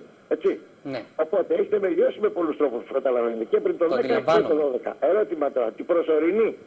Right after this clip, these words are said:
Speaker 1: θα μας τη βγάλουν αυτόματα τώρα στο τέλος Οκτωβρίου, στο τρίμηνο που λένε το ογδόντα τοις εκατό τα χίλια εβδομήντα, από τα ελληνικά και μόνο που φαίνονται στην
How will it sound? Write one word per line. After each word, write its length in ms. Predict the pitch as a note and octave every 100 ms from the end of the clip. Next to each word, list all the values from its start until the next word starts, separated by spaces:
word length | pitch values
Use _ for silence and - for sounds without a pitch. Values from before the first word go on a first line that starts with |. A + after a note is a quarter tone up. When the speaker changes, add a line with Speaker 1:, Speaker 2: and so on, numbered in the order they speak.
| - - -
Speaker 1:
θα 100 | D#3
μας 180 | D3
τη 80 | -
βγάλουν 360 | C3+ E3 G3 F#3
αυτόματα 560 | D3+ - F3+ F3 D#3
τώρα 240 | - F3+ F#3
στο 140 | D3+
τέλος 220 | C3 E3+
Οκτωβρίου, 420 | D#3+ - C3+ E3 F3
στο 160 | D3+
τρίμηνο 360 | - E3 E3+ D#3
που 140 | -
λένε 200 | D3 E3
το 120 | E3
ογδόντα 260 | C#3 D#3+ E3
τοις 120 | -
εκατό 300 | D3 C#3+ E3
τα 140 | D#3 C#3
χίλια 160 | E3 D#3+
εβδομήντα, 640 | C#3 C#3+ D3 D#3+ G3 D3 - -
από 160 | C#3 D3
τα 140 | D#3+ C#3+
ελληνικά 560 | C#3+ C#3 C3+ C3+ F#3
και 160 | F3+ D#3+
μόνο 340 | D3 E3 E3+
που 200 | D#3 D3 -
φαίνονται 380 | E3 E3+ D#3 D3+
στην 120 | -